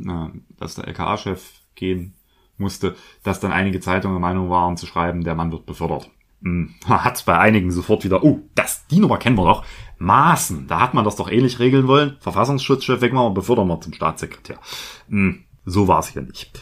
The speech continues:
Das Problem ist Tatsache im Beamtenrechtliches, das nicht ganz so einfach zu lösen ist. Also, äh, hat offensichtlich im Innenministerium entschieden, dass Herr Kleine kein guter L-K-A-Chef mehr ist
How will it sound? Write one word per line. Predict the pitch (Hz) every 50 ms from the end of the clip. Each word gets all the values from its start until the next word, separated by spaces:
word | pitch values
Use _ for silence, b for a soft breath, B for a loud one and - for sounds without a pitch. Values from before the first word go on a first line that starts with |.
| B B B B B B B B B B B B
Das | - -
Problem | - 107 95 117 135 151
ist | 143 139
Tatsache | - 120 101 117 110 113
im | 104
Beamtenrechtliches, | 87 87 85 82 - 95 82 78 73 - - - - - 71 -
das | - 85 92
nicht | 92 82 -
ganz | 90 85 80
so | 85
einfach | 78 80 76 78 -
zu | - - 76
lösen | 78 82 90 104 107 107 101
ist. | 98 - -
Also, | 85 82 85 85 - 71 - _ _ _ _ _ _ _ _ _ _ _ _ _ - -
äh, | 90 82
hat | - - 101 98 - 113
offensichtlich | 95 92 90 90 95 85 92
im | 87
Innenministerium | - 101 98 95 95 90 - - 95 92 90
entschieden, | 87 85 - 104 104 95 95
dass | 90 87 -
Herr | 90
Kleine | - - 87 85 85 87 -
kein | - 85
guter | - 85 80 85
L-K-A-Chef | 78 80 80 87 87 78 71 - - - - -
mehr | 78 78 87
ist | 120 165 - - - _